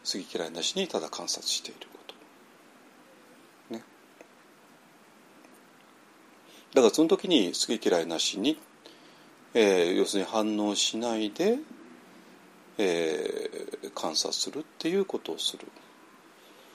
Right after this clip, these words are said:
だから、まあ、それが、えーと、反応をし-、止めている、反応し-、してない、えー、こと。だから、反応することによって様々な苦しみを作ってきたんだから、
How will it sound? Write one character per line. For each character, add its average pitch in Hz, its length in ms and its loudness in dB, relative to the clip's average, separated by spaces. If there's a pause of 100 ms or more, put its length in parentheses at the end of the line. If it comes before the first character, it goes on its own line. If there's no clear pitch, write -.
(160)
だ 180 80 6
か - 0 -
ら、 175 60 8
ま 131 100 8
あ、 95 40 4
そ - 120 4
れ 95 120 2
が、 80 200 0 (840)
え 98 120 0
ー 80 40 -4
と、 - 180 -6
反 85 320 -4
応 82 40 -6
を 80 380 -10 (1300)
し-、 - 160 -12 (240)
止 - 100 -8
め - 160 -8
て - 140 -16
い 69 140 -14
る、 - 220 -14
反 82 280 -6
応 - 120 -10
し-、 - 40 -8 (340)
し - 80 -8
て 92 140 0
な 95 180 -4
い、 - 80 -10 (1080)
え 85 680 -6 (1600)
ー、 - 20 -10
こ - 160 -6
と。 - 160 -8 (1300)
だ 113 100 2
か 95 80 6
ら、 92 80 4
反 120 280 0
応 123 120 0
す - 160 -4
る 127 80 -2
こ - 140 -6
と 127 140 -2
に 120 60 -2
よ 120 80 0
っ 110 40 -8
て 117 160 -4
様 113 260 0
々 101 220 0
な 92 80 -2
苦 - 200 -8
し - 140 -6
み 98 80 -2
を - 20 -4
作 - 200 -10
っ - 40 -20
て - 100 -10
き - 60 -12
た 98 120 -2
ん 101 40 -4
だ 98 80 -4
か - 120 0
ら、 131 280 8